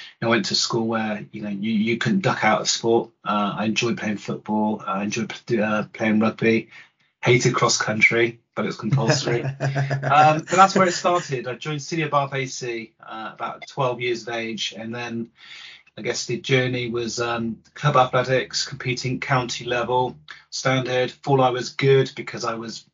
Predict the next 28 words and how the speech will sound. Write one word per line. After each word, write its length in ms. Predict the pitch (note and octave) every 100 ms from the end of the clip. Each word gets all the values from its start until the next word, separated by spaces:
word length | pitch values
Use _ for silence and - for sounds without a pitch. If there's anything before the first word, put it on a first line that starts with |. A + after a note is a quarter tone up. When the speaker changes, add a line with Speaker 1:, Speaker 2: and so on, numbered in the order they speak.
| _ -
Speaker 1:
county 340 | B2 A2+ -
champion. 760 | - - A#2+ A#2 - A#2+ A#2 A2+ _ - - - -
And 480 | A2+ A2+ A2+ A2+ - _ _ -
to 60 |
be 120 | - E3+
honest 280 | D#3 D3
with 120 | C#3+ C#3+
you, 340 | D3+ C#3+ - -
you 180 | - B2
know, 140 | C3 -
it 100 | -
started 340 | - C3 -
to 60 | C3+
get 100 | C3+
a 40 |
little 200 | C3 C3+
bit 200 | C3 -
boring, 360 | C3+ C3+ C3 C3
really, 260 | C3 C#3 C3+
'cause 240 | A#2+ A#2
the 180 | A#2+ A#2
competition, 1000 | - A#2 G#2+ - A#2 - B2+ A#2 A2+ - _ - -
uh, 280 | D#2+ - -
level, 560 | G2+ B2+ A2 A#2+ A#2 A#2
I'd 200 | G#2 -
probably, 360 | A2 A#2 A2+ - _ _ _ _
you 120 | A#2+
know, 320 | A2+ A2 -